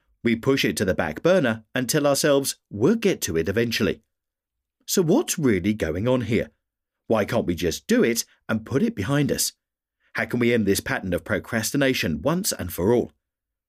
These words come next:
What's up with procrastination? Nothing is so fatiguing as the eternal hanging on of an uncompleted task. This was written by author and physician William James. So why is it that some things seem so hard to finish?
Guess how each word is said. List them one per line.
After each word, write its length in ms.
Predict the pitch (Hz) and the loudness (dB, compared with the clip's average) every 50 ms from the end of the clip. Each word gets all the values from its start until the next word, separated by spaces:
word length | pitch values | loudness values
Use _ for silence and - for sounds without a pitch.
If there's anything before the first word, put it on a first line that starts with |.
| _ _ | _ _
What's 260 | - 139 - - - | 0 0 0 2 2
up 280 | 247 240 113 - - - | 2 0 0 0 -2 -2
with 160 | 113 113 113 | -2 -2 0
procrastination? 1000 | - 123 113 - - - 151 151 127 - - 120 123 131 127 - - 98 - - - _ _ _ _ _ _ _ _ _ _ _ _ - | 0 -2 -2 0 0 -2 -2 -2 -2 -2 0 0 0 0 2 2 0 0 -2 -4 -8 _ _ _ _ _ _ _ _ _ _ _ _ -6
Nothing 480 | 120 127 160 180 - 233 226 233 226 - | -4 -2 -2 0 4 4 4 4 4 2
is 160 | 143 135 - | 0 0 0
so 160 | - 120 117 | 0 0 0
fatiguing 720 | 113 - 113 - - - - 131 120 110 - 95 80 82 85 | 0 -2 -4 -4 -4 -4 0 2 2 2 2 0 -4 -4 -4
as 80 | 82 | -4
the 160 | - 104 104 | -2 0 0
eternal 540 | 113 113 113 - - 135 131 147 175 196 196 | 0 0 -2 -2 -2 0 0 0 0 -2 -2
hanging 400 | 170 - - 104 85 82 80 87 - - | -2 -2 -4 -4 -4 -4 -4 -4 -2 2
on 260 | 233 226 139 139 - - - - - - | 2 2 2 2 -2 -6 -12 -20 -8 -4
of 100 | - 110 | -2 -2
an 120 | 139 - - _ - | -2 -2 -6 _ -4
uncompleted 800 | 107 135 160 - - 233 233 226 - 92 76 - - 80 73 | -4 -4 -4 -2 2 4 4 4 4 0 -2 -2 -4 -6 -4
task. 420 | - 131 135 113 85 - - - - _ _ _ _ _ _ _ _ _ _ _ _ _ - | -2 -2 0 0 0 -2 -6 -8 -12 _ _ _ _ _ _ _ _ _ _ _ _ _ -2
This 160 | 101 - - | 0 0 0
was 160 | 101 87 - | 0 -2 0
written 220 | 107 120 - 92 | -2 -2 -2 -4
by 180 | 80 82 90 - - - | -4 -2 -4 -4 -2 0
author 340 | 82 85 104 - - 160 | 0 0 0 0 0 0
and 140 | 147 82 76 | 0 0 -2
physician 560 | - - - 107 151 165 - - 131 120 - - _ _ _ | -2 -2 0 0 0 0 2 0 -2 -2 -4 -8 _ _ _
William 300 | 170 190 - 107 92 90 | 0 2 2 2 2 0
James. 420 | 87 139 143 135 85 73 - - - _ _ _ _ _ _ _ _ _ _ _ _ _ _ | 0 0 0 0 0 -2 -4 -8 -10 _ _ _ _ _ _ _ _ _ _ _ _ _ _
So 160 | - - 190 | -4 -2 -2
why 380 | 165 151 156 214 285 311 320 311 - | -2 0 0 0 0 0 0 0 0
is 180 | 165 139 - | 0 0 0
it 160 | - 139 - - | 0 -2 -2 -4
that 160 | 131 - - | -6 -4 -2
some 260 | - - 190 196 180 | 0 0 2 2 0
things 320 | 160 - - 67 73 76 | 0 -2 -4 -4 -2 -2
seem 320 | - - - 113 131 170 185 | -2 0 0 0 0 0 0
so 320 | - - - 139 165 220 | 0 0 2 2 2 0
hard 300 | 208 - 98 78 71 - | 0 -2 -2 -4 -4 -6
to 100 | - - | -8 -8
finish? 400 | - 131 123 110 82 - - - | -4 -2 0 0 -2 -2 -6 -10